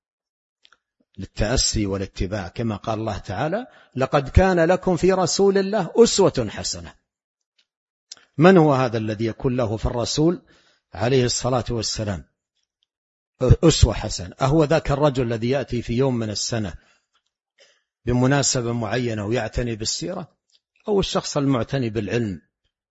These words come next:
والسنة والأحاديث والآثار، وعلى مدار العام يقرأ ويتعلم من السنن والهدي ويعلم؟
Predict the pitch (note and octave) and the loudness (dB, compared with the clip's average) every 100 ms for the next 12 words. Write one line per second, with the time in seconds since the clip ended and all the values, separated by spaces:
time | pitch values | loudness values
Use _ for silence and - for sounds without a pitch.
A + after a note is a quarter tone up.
0 | _ _ - A2 - C#3 A#2+ G#2 F2 - | _ _ -12 -8 -2 2 2 0 -6 -14
1 | _ _ G#2 G#2 - A2 A2 B2+ A2+ - | _ _ -12 -10 -6 -2 4 4 4 0
2 | - - G#2 A2 A2 G#2 B2 C3+ B2+ - | -12 -12 -10 -6 -6 -4 0 0 0 -4
3 | - - _ _ _ - G#2 B2 B2 A#2 | -10 -20 _ _ _ -10 -6 -2 -2 0
4 | B2 A#2+ G#2+ B2+ B2 B2+ - B2 A2+ - | 0 0 -2 -2 0 0 -2 -6 -6 -8
5 | _ _ _ _ A#2+ A2+ G#2+ B2 C3+ B2+ | _ _ _ _ -6 -4 -2 0 2 0
6 | B2 A2+ - C#3+ C3+ A#2 G2 G2+ A#2 G#2+ | 0 -2 -2 0 0 -2 -4 -4 -2 0
7 | C3 B2 A2 G2 G#2+ A#2 A#2+ A#2+ C#3 C3 | -2 -2 -4 -6 -4 -2 2 2 2 2
8 | A#2 | 0